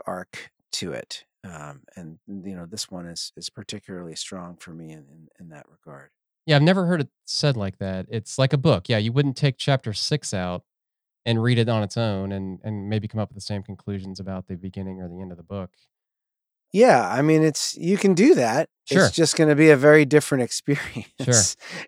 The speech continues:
Speaker 1: And I would argue a very, you know, uh, at least, uh, if you're gonna define it by, like, how far away your, your experience is from the author's intent, it's gonna be a, you know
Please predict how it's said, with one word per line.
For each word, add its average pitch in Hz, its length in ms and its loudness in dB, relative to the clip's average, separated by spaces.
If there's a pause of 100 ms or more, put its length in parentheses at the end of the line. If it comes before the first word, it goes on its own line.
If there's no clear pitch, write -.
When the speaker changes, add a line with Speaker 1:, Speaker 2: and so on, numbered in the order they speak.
Speaker 1:
And 151 160 6
I 151 160 8
would 156 160 8
argue 135 440 6
a 127 100 4
very, 127 340 0 (420)
you 127 140 -4
know, 113 100 -4
uh, 107 280 -2
at 117 180 -6
least, 135 320 -2
uh, 120 200 0 (540)
if 135 140 -4
you're 147 160 4
gonna 143 200 4
define 135 460 0
it 127 220 -2
by, 123 280 0
like, 113 260 -4
how 123 580 -2
far 117 440 -2
away 107 840 -6
your, 101 760 -10 (100)
your 110 240 -6
experience 92 560 -12
is 92 240 -8
from 95 480 -12
the 95 160 -10
author's 92 840 -10 (840)
intent, 104 560 -6
it's - 180 -10
gonna 107 220 -8
be 98 200 -6
a, 87 320 -10
you 110 120 -12
know 85 260 -16